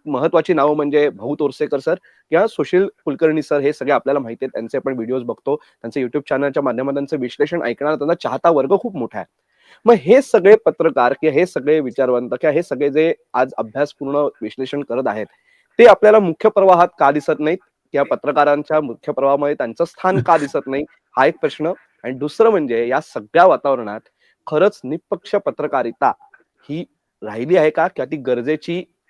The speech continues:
वाटते का? किंवा ती करायची संधी आता मिळणार आहे का?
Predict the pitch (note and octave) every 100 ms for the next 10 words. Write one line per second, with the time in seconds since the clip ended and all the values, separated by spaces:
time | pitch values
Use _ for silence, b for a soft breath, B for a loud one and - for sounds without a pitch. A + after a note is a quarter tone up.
0 | - A#2 A2+ - F3+ E3+ F#3+ D3+ D#3 -
1 | C3+ - G#3 - C3+ E3 G3+ G3+ D#3+ C3+
2 | B2 - - -